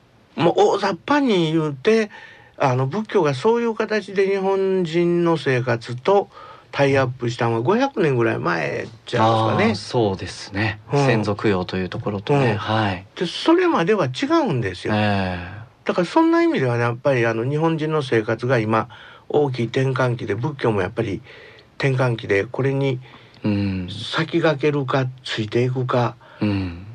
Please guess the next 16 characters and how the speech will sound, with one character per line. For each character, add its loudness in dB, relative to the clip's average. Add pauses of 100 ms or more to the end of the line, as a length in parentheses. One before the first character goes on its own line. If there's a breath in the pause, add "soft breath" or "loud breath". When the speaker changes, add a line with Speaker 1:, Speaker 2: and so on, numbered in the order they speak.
Speaker 1:
ね、 6
今 4
ま 2
で 0
の 0
ま 0
ま 0
や 0
っ -6
た -4
ら -8
多 2
分、 0 (480 loud breath)
あ -2
の -6
ー -12